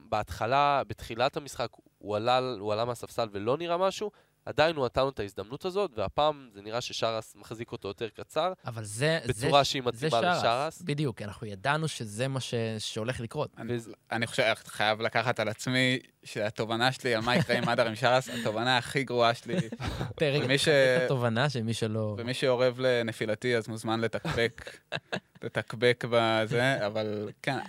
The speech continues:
Speaker 3: אני לא מבין פשוט, כי שרס, נכון שקלטס היה לו איזה עלייה קטנה כש-, עלייה כששרס הגיע, אבל עדיין זה לא נראה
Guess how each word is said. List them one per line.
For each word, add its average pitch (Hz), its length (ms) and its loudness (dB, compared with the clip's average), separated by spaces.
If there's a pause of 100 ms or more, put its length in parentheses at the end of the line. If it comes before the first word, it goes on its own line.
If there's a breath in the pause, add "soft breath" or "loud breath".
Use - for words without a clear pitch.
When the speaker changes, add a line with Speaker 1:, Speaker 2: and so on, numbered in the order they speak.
(340)
Speaker 3:
אני 135 160 6
לא 185 80 8
מבין 165 260 8
פשוט, 156 440 0 (120)
כי 120 100 -6
שרס, 147 580 4 (420)
נכון 117 260 4
שקלטס 131 500 4
היה 117 100 8
לו 135 60 10
איזה 120 200 6
עלייה 110 200 6
קטנה 113 320 4
כש-, - 120 -6
עלייה 107 480 4
כששרס 113 480 2
הגיע, 123 300 4 (520 soft breath)
אבל 104 220 0
עדיין 123 440 4 (120)
זה 104 140 -2
לא 113 120 4
נראה 110 380 6